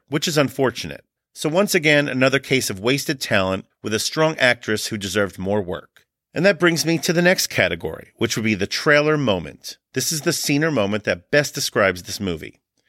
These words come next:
As previously mentioned, Rosie Perez is just such a delight in this role. And this culminates with the payoff, of course, being her amazing performance on the T V show Jeopardy, which happens late in the movie.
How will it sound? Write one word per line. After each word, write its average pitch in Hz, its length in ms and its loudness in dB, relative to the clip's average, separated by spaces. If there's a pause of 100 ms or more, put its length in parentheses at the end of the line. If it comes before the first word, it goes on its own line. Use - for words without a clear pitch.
(140)
As 120 160 -2
previously 202 500 0
mentioned, 113 600 2 (120)
Rosie 156 380 0
Perez 110 420 2
is 92 140 -10
just 110 200 -2
such - 400 0
a - 60 -10
delight 98 440 2
in 90 120 -6
this 90 220 -6
role. 87 360 -8 (360)
And 135 100 0
this 196 140 2
culminates 131 640 2
with 101 80 -6
the 107 80 -6
payoff, 123 440 2
of - 140 -10
course, 98 500 0 (200)
being 117 180 0
her 113 220 -2
amazing 143 680 2
performance 98 800 0
on 98 100 -2
the 92 80 -4
T 131 220 -2
V 127 120 -2
show 113 280 0
Jeopardy, - 640 -2 (160)
which 131 140 -4
happens 131 300 0
late 120 180 2
in 107 60 -8
the 110 60 -2
movie. 98 400 -6